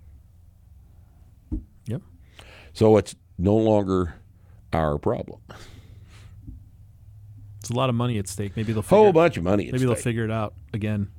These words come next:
Speaker 2: Whole
Speaker 1: They'll,
Speaker 2: bunch of money
Speaker 1: they'll
Speaker 2: at stake.
Speaker 1: rediscover. <laughs>
Speaker 2: Rediscover the value of a seven hundred deadlift.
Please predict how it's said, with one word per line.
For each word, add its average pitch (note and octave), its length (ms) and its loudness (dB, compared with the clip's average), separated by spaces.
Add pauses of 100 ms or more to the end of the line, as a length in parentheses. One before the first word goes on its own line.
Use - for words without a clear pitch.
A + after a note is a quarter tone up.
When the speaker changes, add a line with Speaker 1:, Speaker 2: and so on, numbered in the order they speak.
(140)
Speaker 2:
Whole D#3 240 4
Speaker 1:
They'll, D3 100 4
Speaker 2:
bunch C3 240 4
of G#2 60 0
money A2+ 280 4
Speaker 1:
they'll - 40 -12
Speaker 2:
at C3 60 -10
stake. B2 100 0
Speaker 1:
rediscover. C3+ 840 2 (500)
<laughs> - 520 -8
Speaker 2:
Rediscover D3 840 4 (380)
the G2+ 100 4
value B2+ 680 6 (360)
of A2 200 8
a F#2+ 60 2
seven D3+ 360 4
hundred C3+ 280 4
deadlift. G2 680 2